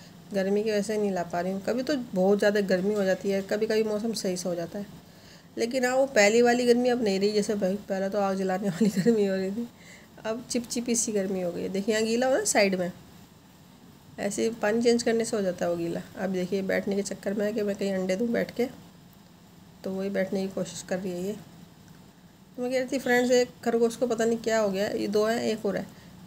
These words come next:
जख्मी हो गया, पता नहीं किस चीज़ ने उसको काट लिया है, क्या है,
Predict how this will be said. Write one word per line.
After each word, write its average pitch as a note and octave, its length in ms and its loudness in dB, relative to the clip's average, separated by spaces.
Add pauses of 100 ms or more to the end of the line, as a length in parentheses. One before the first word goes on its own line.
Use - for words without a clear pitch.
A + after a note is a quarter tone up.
जख्मी G#3 380 0
हो B3 140 2
गया, F#3+ 160 2
पता G3+ 160 -4
नहीं G#3 120 -2
किस G#3 240 -6
चीज़ A3+ 240 -2
ने B3 80 4
उसको A#3 260 -2
काट F#3+ 340 -4
लिया G#3 240 0
है, G3+ 100 0
क्या G3 240 -4
है, G#3 360 -8